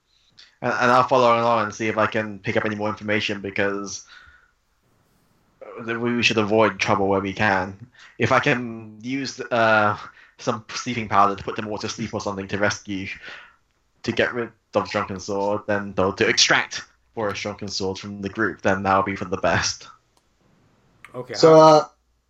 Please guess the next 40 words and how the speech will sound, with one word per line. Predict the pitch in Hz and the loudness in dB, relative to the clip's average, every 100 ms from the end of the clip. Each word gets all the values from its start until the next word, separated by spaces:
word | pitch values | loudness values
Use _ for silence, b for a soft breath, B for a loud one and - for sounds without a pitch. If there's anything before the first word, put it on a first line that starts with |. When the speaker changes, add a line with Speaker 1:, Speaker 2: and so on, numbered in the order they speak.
| _ _ _ _ _ _ | _ _ _ _ _ _
Speaker 2:
how, | - 131 | -8 -4
Speaker 3:
so, | 156 | -2
Speaker 2:
how | - | -4
Speaker 3:
sorry, | - 165 131 - | 2 4 4 0
Karen. | 127 117 | -4 -4
Speaker 2:
Oh, | 143 | -2
go | 160 | -2
ahead, | 151 131 | 0 -2
Elliot. | 110 113 110 _ _ _ _ _ _ _ _ _ _ 156 | -4 -6 -10 _ _ _ _ _ _ _ _ _ _ 6
Speaker 3:
I, | |
I | 156 151 156 | 6 6 6
was | 156 135 | 4 4
just | 190 165 | 0 2
gonna | 165 | 2
say, | 139 165 147 131 127 - _ _ _ _ 123 | 4 6 8 6 4 -2 _ _ _ _ 0
um, | 135 135 127 - _ _ _ _ _ | 2 2 0 -4 _ _ _ _ _
when | 160 147 160 | 0 6 8
I | 151 | 8
wake | 147 147 139 135 | 8 6 4 2
up, | 160 160 151 135 - 131 | 0 2 2 2 0 0
I'll | 131 123 123 _ - - - | 2 2 -2 _ -20 -20 -4
try | 160 143 | 0 0
and | 131 | -2
confer | 131 - 143 135 127 123 | -6 -4 0 6 6 6
with | 123 117 | 2 -4
the | 117 | -2
people | 131 117 117 | -2 -2 -6
surrounding | - 117 117 113 | -2 0 0 0
me | |
a | 110 | 0
little | 107 | 0
bit | 98 101 | -2 2
more | 104 | 4
as | 104 - | 4 2
to | 104 | 2
their | 104 98 | 2 4
identities | 104 101 - - - | 4 2 -4 -6 -4
and | - | -6
stuff, | - - - - | -2 0 0 0
but | - - | 0 0